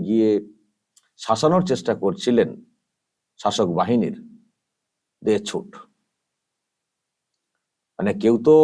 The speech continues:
কেউ কেউ তো শুনলাম ওই ঘাট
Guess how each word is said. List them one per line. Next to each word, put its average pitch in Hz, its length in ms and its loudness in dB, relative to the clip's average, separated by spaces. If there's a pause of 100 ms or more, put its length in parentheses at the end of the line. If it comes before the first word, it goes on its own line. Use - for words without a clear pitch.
(500)
কেউ 127 200 4
কেউ 147 100 6 (100)
তো 156 40 4 (100)
শুনলাম 151 320 2 (1900)
ওই 98 100 2 (380)
ঘাট 113 160 2